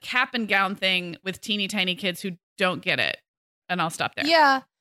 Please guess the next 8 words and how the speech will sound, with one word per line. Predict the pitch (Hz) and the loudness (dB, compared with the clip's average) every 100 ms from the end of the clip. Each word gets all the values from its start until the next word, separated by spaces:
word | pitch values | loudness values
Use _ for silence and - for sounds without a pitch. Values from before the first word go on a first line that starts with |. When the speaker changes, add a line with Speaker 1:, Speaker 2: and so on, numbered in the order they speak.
| _ _ _ | _ _ _
Speaker 2:
Well, | 320 370 349 | 4 6 6
and | 339 | 0
I | 349 | -2
think | 339 381 - - | -6 -10 -12 -14
sometimes | 480 - 370 349 330 - _ _ 220 _ | -14 -8 -6 -6 -10 -20 _ _ _ _
it, | 247 - _ | -14 -14 _
sometimes | - 285 285 349 330 262 - _ - | -8 -8 -8 -8 -8 -10 -16 _ -2
also, | 202 - 185 170 254 | -2 -2 0 0 0